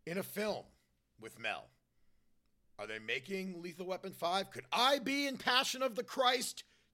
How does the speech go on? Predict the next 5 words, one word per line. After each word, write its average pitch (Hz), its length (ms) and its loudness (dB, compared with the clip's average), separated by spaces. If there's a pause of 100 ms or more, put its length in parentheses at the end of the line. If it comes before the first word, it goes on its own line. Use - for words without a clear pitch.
(100)
two? 349 540 6 (800)
Maybe 254 340 2
then 233 340 6 (840)
my 185 280 0
dad 180 500 2